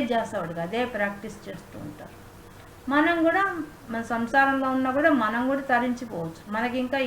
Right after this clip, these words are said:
ఈజీ. భక్తి మార్గంలో వెళ్ళామంటే తొందరగా ఇదవుతాం. మనం ఇవన్నీ చేయకపోయినా కూడా మనకు సాధించేస్తాం. భగవంతుడే అంతటా నమ్ముకుంటే చాలు. భగవంతుడి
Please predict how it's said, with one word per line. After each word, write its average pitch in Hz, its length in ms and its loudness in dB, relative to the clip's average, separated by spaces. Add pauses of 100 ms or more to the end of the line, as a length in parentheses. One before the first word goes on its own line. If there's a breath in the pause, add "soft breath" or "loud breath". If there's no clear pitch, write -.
ఈజీ. 220 200 -6 (120)
భక్తి - 300 -4
మార్గంలో 254 480 0
వెళ్ళామంటే 240 500 0 (220)
తొందరగా 277 460 6 (640)
ఇదవుతాం. 170 400 -6 (840)
మనం 214 200 -4
ఇవన్నీ 233 240 0 (120)
చేయకపోయినా 294 640 6
కూడా 302 120 8 (100)
మనకు 226 260 -4 (220)
సాధించేస్తాం. 202 760 -4 (160)
భగవంతుడే 262 580 2 (100)
అంతటా 240 380 -2 (280)
నమ్ముకుంటే 220 580 -2 (160)
చాలు. 165 240 -4 (600)
భగవంతుడి 226 360 -2